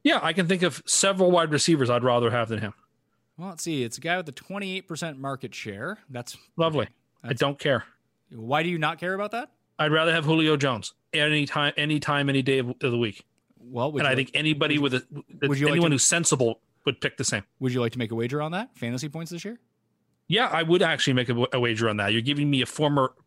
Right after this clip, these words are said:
Speaker 1: M V P Q B and a better receiver versus, uh, again, a former M V P Q B and a worse receiver.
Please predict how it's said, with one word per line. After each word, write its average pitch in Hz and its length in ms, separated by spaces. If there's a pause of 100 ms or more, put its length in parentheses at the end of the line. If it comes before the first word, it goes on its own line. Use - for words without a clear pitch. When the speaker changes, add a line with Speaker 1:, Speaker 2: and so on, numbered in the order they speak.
(120)
Speaker 1:
M 156 180
V 156 160
P 151 220
Q 156 220
B 120 360
and 123 160
a 113 40
better 127 280
receiver 110 560 (520)
versus, 117 600 (120)
uh, 110 180 (140)
again, 107 120
a 98 40
former 123 440
M 127 180
V 120 120
P 117 200
Q 117 220
B 123 200
and 165 80
a - 20
worse 165 260
receiver. 90 380